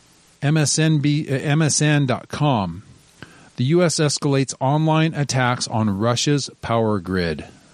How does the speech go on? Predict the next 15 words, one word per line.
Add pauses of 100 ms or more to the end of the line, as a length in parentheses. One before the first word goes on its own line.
(120)
This
is
headlines. (1200)
Uh,
we've
had
just
in
the
last
month
strategic (240)
locations (840)
where
power,